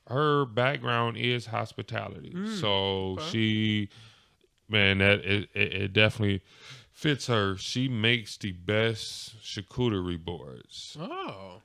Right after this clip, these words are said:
Speaker 2: okay.
Speaker 1: Very, very good, man, and everything
Speaker 2: Wow.
Speaker 1: like that. So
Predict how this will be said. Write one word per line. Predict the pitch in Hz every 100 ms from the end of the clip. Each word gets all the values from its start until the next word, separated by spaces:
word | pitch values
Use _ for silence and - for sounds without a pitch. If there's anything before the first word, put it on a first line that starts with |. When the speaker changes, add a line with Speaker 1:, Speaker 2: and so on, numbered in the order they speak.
| -
Speaker 2:
okay. | - - 131 165 285
Speaker 1:
Very, | 107 113 110 110
very | 107 107 107 104
good, | 98 101 98 95
man, | 95 95 92
and | 92
everything | 95 92 95 - 95
Speaker 2:
Wow. | 92
Speaker 1:
like | 90 -
that. | 95 90
So | - 101 90 90